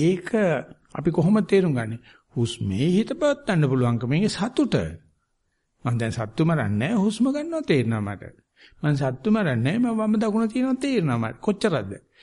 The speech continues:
ඒ තරමටම දස කුසල කර්ම පත. ඉතින් මේ, මේක විපස්සනාවක් කියලා නේ අපි කියන්නේ. නෑ, මෛත්‍රී.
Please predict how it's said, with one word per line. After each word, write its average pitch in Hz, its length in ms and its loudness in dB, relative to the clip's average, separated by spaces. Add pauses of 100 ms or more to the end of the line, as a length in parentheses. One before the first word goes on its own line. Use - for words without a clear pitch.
(160)
ඒ 165 200 2
තරමටම 214 760 2 (580)
දස 147 260 -2 (420)
කුසල - 380 -4 (340)
කර්ම 107 380 -4 (300)
පත. 165 220 -4 (2000)
ඉතින් 202 300 2
මේ, 196 440 6
මේක 165 220 2
විපස්සනාවක් 143 640 2
කියලා 156 200 -4
නේ 147 100 -4
අපි 147 100 -8
කියන්නේ. 151 360 -4
නෑ, 143 640 -2
මෛත්‍රී. 151 580 -6